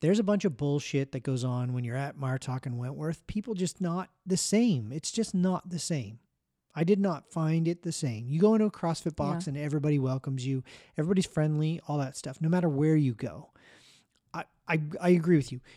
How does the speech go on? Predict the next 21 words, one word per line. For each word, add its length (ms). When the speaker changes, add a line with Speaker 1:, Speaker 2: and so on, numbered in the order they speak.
Speaker 1:
You 140
tell 220
me 280
Sunday 300
River, 260
Attitash, 720
Speaker 2:
Yeah. 220
Speaker 1:
all 140
those 180
places, 300
I'm 100
gonna 160
tell 160
you, 140
yeah, 240
absolutely, 680
one 180
hundred 220
percent. 420
There 260
is 320